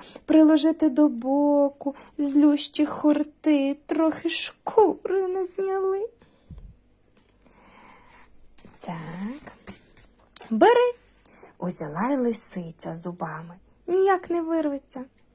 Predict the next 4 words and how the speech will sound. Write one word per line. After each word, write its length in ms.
Ув'язла 680
й 60
лисиця 680
зубами, 640